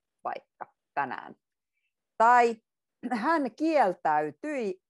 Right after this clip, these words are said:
mitä tekemästä. Hän kieltäytyi tekemästä ylitöitä. Okei,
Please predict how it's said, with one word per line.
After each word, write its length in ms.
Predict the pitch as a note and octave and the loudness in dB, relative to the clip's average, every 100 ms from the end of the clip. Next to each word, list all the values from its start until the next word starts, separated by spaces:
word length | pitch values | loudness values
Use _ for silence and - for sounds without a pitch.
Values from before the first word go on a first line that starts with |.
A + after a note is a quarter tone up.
| _ | _
mitä 540 | G3+ A#3+ D#4 - A3 F3+ - | -6 -4 -6 -4 -2 -2 -4
tekemästä. 840 | E3+ - D#3+ C#3 C#3 - - - _ _ _ _ _ _ _ | -6 -4 -6 -6 -8 -10 -18 -20 _ _ _ _ _ _ _
Hän 200 | E4 D4 | -6 -6
kieltäytyi 1000 | - C4 A3 F3 E3+ D#3 D3+ D3+ D3 - _ | 0 2 2 2 0 0 -2 -8 -8 -10 _
tekemästä 760 | F#3+ F3+ E3+ D3 C#3 - - C#3 - _ _ _ _ _ - _ E3 | -2 0 -2 -4 -8 -12 -12 -12 -12 _ _ _ _ _ -20 _ -6
ylitöitä. 580 | D3 C3+ - - - - _ _ _ _ _ _ _ _ _ _ _ _ _ _ _ _ _ _ _ _ _ _ _ _ | -4 -6 -8 -12 -14 -20 _ _ _ _ _ _ _ _ _ _ _ _ _ _ _ _ _ _ _ _ _ _ _ _
Okei, 520 | F#3+ F#3+ E4+ A#3+ - | -4 -2 0 2 0